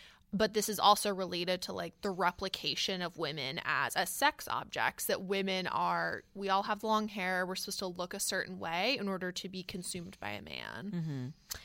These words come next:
Speaker 2: And the women of color, um, and you can, you might disagree, I think that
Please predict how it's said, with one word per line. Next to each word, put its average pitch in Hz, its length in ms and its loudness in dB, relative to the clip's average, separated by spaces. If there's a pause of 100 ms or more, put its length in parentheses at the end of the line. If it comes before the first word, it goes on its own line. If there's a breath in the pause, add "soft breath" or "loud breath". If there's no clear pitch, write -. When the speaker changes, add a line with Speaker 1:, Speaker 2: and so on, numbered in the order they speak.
(600 loud breath)
Speaker 2:
And 247 260 2
the 247 80 4
women 233 320 0
of 180 140 -8
color, 196 640 2
um, 147 560 0 (760 loud breath)
and 175 140 0
you 247 80 -2
can, 185 320 -2 (280)
you 170 140 -4
might 160 200 -2
disagree, 139 460 -4
I 131 100 -2
think 143 480 -8
that 127 400 -4